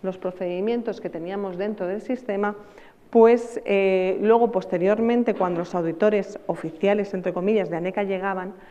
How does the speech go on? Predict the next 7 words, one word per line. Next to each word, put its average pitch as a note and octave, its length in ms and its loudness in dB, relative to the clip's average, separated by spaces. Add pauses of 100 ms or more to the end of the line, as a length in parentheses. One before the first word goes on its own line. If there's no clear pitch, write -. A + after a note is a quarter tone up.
(340)
pues G3+ 420 2
básicamente, G3 1120 2
eh, F3+ 40 0
los F3 160 0
resultados F#3 360 0
eran F#3+ 200 -4
mucho, G#3+ 460 -4